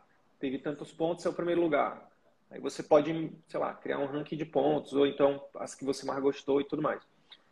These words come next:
Seleciona três e deixa muito claro pras três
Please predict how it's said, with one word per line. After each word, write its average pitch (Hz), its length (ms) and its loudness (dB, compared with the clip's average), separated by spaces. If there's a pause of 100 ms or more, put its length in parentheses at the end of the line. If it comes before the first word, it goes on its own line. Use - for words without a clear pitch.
(320)
Seleciona 175 500 4
três - 560 -4 (480)
e 196 60 -2
deixa 180 360 2
muito 196 280 -10
claro 160 440 -4
pras - 260 -10
três 165 600 -10